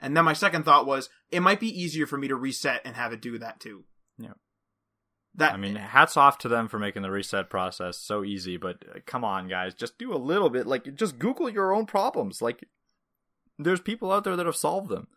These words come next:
Speaker 2: Like this guy with the cache.
Speaker 1: Every, every programming, or, or sorry, every troubleshooting tree,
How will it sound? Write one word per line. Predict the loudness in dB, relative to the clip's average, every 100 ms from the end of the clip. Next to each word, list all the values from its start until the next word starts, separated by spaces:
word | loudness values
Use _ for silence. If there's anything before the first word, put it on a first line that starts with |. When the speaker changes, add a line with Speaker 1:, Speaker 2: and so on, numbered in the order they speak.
| -6
Speaker 2:
Like | -4
this | -2 0
guy | 6 6
with | 4
the | 0
cache. | 2 2 2 -4 -14 -20 _ _ _ _ _ _ _ _ -20 -20 _ _
Speaker 1:
Every, | 2 4 4 4
every | 2 2 0
programming, | 4 4 4 2 0 -2 -4
or, | -2
or | 0 0
sorry, | 2 2
every | 2 0 -2
troubleshooting | -2 -2 -2 -6 -6 -6 -6
tree, | -4 -2 -2 -4